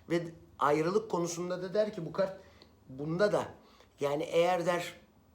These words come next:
ayrılık kaçınılmazsa, e, bu sefer bu kart der ki ayrılık senin için iyi seçim. Sevgili terazi der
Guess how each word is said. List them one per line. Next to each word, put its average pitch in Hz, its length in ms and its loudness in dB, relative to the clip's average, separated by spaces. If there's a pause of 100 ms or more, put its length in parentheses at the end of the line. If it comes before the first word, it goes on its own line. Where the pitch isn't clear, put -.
(440)
ayrılık 160 420 2
kaçınılmazsa, 190 1000 0 (760)
e, 139 340 -4 (1000)
bu 143 120 -10
sefer 180 340 0
bu 170 60 -8
kart 180 300 -2
der 226 180 0
ki - 240 -6 (360)
ayrılık 185 480 4
senin 175 280 -2
için 214 360 -6
iyi 165 180 -4
seçim. 120 320 -8 (1200)
Sevgili 151 440 -2
terazi 143 440 0
der 139 280 -6